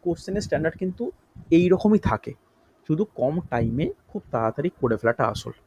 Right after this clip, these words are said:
প্রায় আট জনের আনসার পেলাম, ইমপ্রেসিভ, সুন্দর, সুন্দর, সুন্দর। মন্দিরা, পায়েল, দীপঙ্কর, সৌভিক, সুদর্শন, প্রিয়াঙ্কা, নীলন, রাসু, very good। চল, হয়েছে? যাদের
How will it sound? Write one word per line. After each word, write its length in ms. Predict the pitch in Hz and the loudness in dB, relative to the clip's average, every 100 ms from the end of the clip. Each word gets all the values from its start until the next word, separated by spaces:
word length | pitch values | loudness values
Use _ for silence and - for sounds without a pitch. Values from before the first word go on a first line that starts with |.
| _ _ - - - | _ _ -20 -20 -2
প্রায় 300 | - 156 180 - | 8 10 10 10
আট 160 | 131 135 - | 8 6 2
জনের 220 | 165 160 | 2 2
আনসার 340 | 123 120 113 | 2 2 0
পেলাম, 240 | - 104 104 _ _ - | 2 0 0 _ _ 2
ইমপ্রেসিভ, 440 | 160 143 123 - - | 4 6 4 2 -2
সুন্দর, 340 | 147 123 101 - _ | 2 2 -2 -12 _
সুন্দর, 320 | - 131 107 - - _ _ _ - | -4 -2 -4 -6 -16 _ _ _ -14
সুন্দর। 380 | - 139 117 110 | -2 0 2 2
মন্দিরা, 480 | 120 135 139 143 143 | 4 4 4 6 6
পায়েল, 380 | - 123 131 131 | 6 4 4 0
দীপঙ্কর, 480 | 120 120 120 131 | -2 -2 0 -2
সৌভিক, 540 | - - 117 110 143 143 | -2 -2 0 0 -2 -6
সুদর্শন, 520 | - 120 120 - 131 | -8 -4 -4 -4 -10
প্রিয়াঙ্কা, 360 | 127 117 117 127 | -6 -6 -6 -4
নীলন, 240 | 120 123 | -2 -2
রাসু, 260 | 113 107 107 - _ | -2 -2 -6 -10 _
very 140 | 131 127 | 0 0
good। 160 | 117 - - _ - | 0 -10 -20 _ -2
চল, 160 | 135 - _ _ _ _ _ - - | -2 -2 _ _ _ _ _ -20 0
হয়েছে? 320 | 170 185 247 202 _ _ _ 139 | 2 4 2 0 _ _ _ -2
যাদের 320 | 131 139 | 2 4